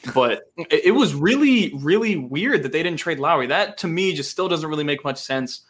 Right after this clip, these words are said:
um, unless he's staying in the offseason. But I don't think, like, this is the perfect opportunity for them to full-on tank, right? Like, you're not playing in your hometown. You have a bunch of players ravaged by injury, and you have, ex-, like, big-name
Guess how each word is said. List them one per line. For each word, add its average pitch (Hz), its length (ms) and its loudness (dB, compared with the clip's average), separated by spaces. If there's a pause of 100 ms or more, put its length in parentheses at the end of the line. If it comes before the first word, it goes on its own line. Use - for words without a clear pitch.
(140)
um, 127 220 0
unless 131 300 -2
he's 151 200 -4
staying 139 680 -2 (100)
in 139 320 -2
the 131 180 -2
offseason. 127 520 -4
But 113 100 -4
I 120 100 2
don't 143 240 -2 (260)
think, - 640 -6 (160)
like, 143 120 0
this 269 120 2
is 285 60 -4
the 254 80 0
perfect 214 280 0
opportunity 156 420 0
for 135 100 -6
them 135 200 2
to 135 100 -6
full-on 139 460 0
tank, 104 340 -8
right? 120 240 -4 (220)
Like, 135 120 -2
you're 143 80 -2
not 165 200 2
playing 196 200 0
in 185 60 -4
your 160 80 -4
hometown. 135 580 -4 (200)
You 143 120 -2
have 139 80 -4
a 123 60 -8
bunch 165 320 -2
of 208 80 -2
players 165 260 2
ravaged 131 400 -2
by 131 160 0
injury, 120 540 -8 (300)
and 127 440 0 (600)
you 147 180 -4
have, 160 240 -2
ex-, - 200 -8
like, 131 240 -2 (360)
big-name 175 760 -2